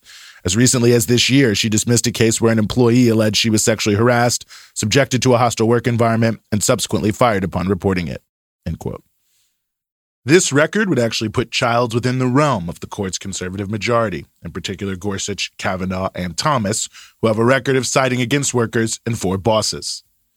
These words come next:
On criminal justice matters, Childs has a strong Law and Order record as a judge, and a record of her having her Law and Order rulings overturned. As the American Prospect further reports,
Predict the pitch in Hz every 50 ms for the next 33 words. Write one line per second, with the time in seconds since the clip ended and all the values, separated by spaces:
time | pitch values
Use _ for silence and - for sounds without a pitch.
0 | _ _ _ _ _ _ _ _ _ - 123 135 - - 175 175 170 165 143 120
1 | 165 180 175 - 170 160 - 147 127 117 123 151 185 180 - - - - - -
2 | _ _ _ - - 180 180 185 147 170 151 151 151 131 - - - 160 165 170
3 | 170 160 147 135 135 135 135 123 113 113 123 120 110 101 98 - 110 92 92 92
4 | 117 110 110 117 110 98 - - - - - _ _ _ _ _ _ _ _ -
5 | 92 92 98 107 107 - 110 101 104 98 - 113 104 104 113 104 95 107 104 104
6 | 104 - _ - - 110 98 98 98 92 95 95 95 92 90 92 98 120 180 196
7 | 147 113 95 98 120 - - - - 90 85 92 113 - - - 143 123 117 98
8 | 65 - - - _ _ _ _ _ _ _ _ _ _ _ _ _ _ _ _
9 | _ _ _ - - 123 107 113 117 113 113 113 113 107 - 113 104 - 127 117
10 | - - - 113 110 - - 120 117 117 117 104 98 - - 156 156 151 - -
11 | -